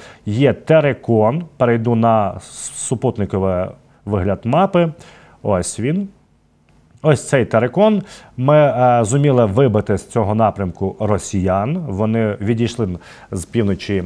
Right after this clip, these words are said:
перепрошую, так, з півночі і з півдня від цього терикону.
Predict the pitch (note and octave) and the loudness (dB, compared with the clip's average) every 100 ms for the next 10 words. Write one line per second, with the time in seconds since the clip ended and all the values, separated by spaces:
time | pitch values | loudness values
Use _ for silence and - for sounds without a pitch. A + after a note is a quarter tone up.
0 | G2+ G#2 A2+ G#2 A2+ - F#2 - C3 - | -6 -6 -4 -2 -4 -4 -6 -2 -2 -2
1 | C#3 A#2 F#2+ G2 - B2 F#2+ F#2 F#2 G#2 | -4 -2 -2 -6 -2 -2 -2 -4 -4 -4
2 | G2 C3+ D#3+ A3 G#3 | -2 -2 0 2 4